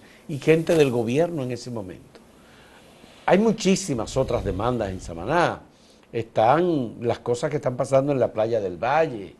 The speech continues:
o lo que está pasando, por supuesto, en la punta de la isla, en, en playa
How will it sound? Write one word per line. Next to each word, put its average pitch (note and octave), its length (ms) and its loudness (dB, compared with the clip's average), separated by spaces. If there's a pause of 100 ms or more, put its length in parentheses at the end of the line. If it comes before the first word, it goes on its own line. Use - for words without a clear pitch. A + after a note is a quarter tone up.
(380)
o D3 300 8
lo F3+ 140 6
que C3 100 -4
está A2 180 -6
pasando, C3+ 580 2
por A#2+ 180 -6
supuesto, A#2 420 -2
en B2+ 120 -2
la G2+ 160 0
punta C#3 680 -2 (420)
de A#2+ 180 0
la A2 180 6
isla, G#2+ 680 -4 (400)
en, G2+ 840 -4
en G#2 680 -6
playa A2 800 2